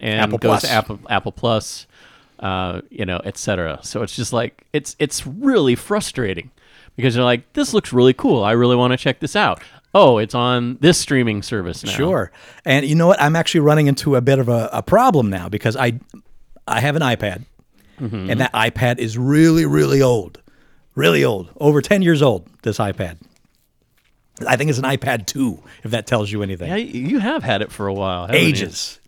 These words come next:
Speaker 2: And you know what? Because I've, it's been a good product. This thing has never broken down, and it's done what I've needed it to do.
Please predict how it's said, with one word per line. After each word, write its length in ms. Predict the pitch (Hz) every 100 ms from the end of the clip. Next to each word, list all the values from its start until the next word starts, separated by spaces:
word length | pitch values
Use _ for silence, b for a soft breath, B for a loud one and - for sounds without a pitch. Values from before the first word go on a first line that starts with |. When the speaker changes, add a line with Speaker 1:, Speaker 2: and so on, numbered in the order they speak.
| -
Speaker 2:
And 140 | 196 220
you 80 |
know 140 | 202 226
what? 200 | 302 - _ _ -
Because 420 | 160 175 226 202
I've, 240 | - 190 165 156 160 - _ _ _ - - 226
it's 160 | 226
been 180 | - 180
a 80 | 190
good 180 | 269 -
product. 460 | 302 330 - - _ _ _ _
This 160 | 185 -
thing 200 | 180 202
has 140 | 139
never 220 | 117 131
broken 380 | 147 156 170 214
down, 320 | 156 139 226 - _ b b b
and 280 | 135 147 170
it's 260 | 165 -
done 240 | 120 127 151
what 120 | 170
I've 120 | 170
needed 300 | 185 202 208
it 100 | 220
to 120 | -
do. 260 | 226 277